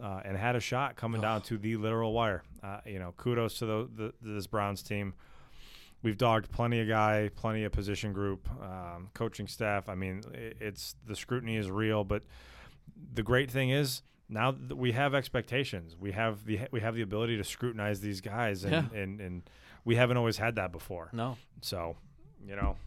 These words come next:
Speaker 1: it's gonna
Speaker 2: Yeah.
Speaker 1: be a long off season. I, I already want, uh, I already want Browns football back, so I'll be excited when we start
Speaker 2: I
Speaker 1: to do
Speaker 2: know.
Speaker 1: some off season stuff and some, uh,
Speaker 2: Yeah.
Speaker 1: draft prep.
Speaker 2: And I'm, uh, I'm thankful for this because, uh,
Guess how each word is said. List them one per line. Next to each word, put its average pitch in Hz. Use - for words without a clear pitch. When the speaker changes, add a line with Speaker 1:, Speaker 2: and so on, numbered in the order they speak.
Speaker 1:
it's -
gonna 131
Speaker 2:
Yeah. 127
Speaker 1:
be 123
a 123
long 131
off 127
season. 120
I, 107
I 107
already 110
want, 110
uh, 110
I 104
already 104
want 104
Browns 104
football 104
back, 98
so -
I'll 98
be 101
excited 101
when 101
we 95
start 104
Speaker 2:
I 113
Speaker 1:
to 110
do 117
Speaker 2:
know. 110
Speaker 1:
some 101
off 95
season 95
stuff 98
and 92
some, 95
uh, 92
Speaker 2:
Yeah. 104
Speaker 1:
draft 98
prep. 95
Speaker 2:
And 110
I'm, 123
uh, 110
I'm 117
thankful 131
for 117
this 120
because, 107
uh, 101